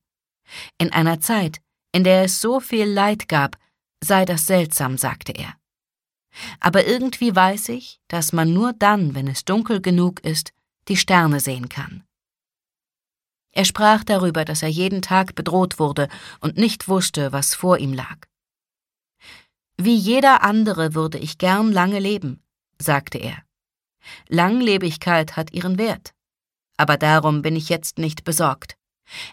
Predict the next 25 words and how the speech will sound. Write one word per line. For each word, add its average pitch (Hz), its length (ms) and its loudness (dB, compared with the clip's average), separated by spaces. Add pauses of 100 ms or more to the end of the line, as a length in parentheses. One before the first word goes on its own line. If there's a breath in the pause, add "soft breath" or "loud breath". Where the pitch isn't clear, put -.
Ich 190 180 -4
möchte 190 360 4
nur 208 420 6
Gottes 185 460 0
Willen 180 340 2
tun.“ 135 460 -6 (1500)
Wie 196 220 0
schon 247 260 0
Mose 196 380 0
vor 180 320 0
ihm, 165 240 -2 (360 loud breath)
hatte 185 280 0
Gott 185 460 2
King 190 400 0
auf 185 160 -6
einen 190 280 0
Berg 190 240 -2
geführt, 151 680 -4
um 151 160 -2
ihm 143 140 -2
das 135 200 -4
gelobte 156 400 -2
Land 156 260 0
zu - 140 -8
zeigen. - 480 -10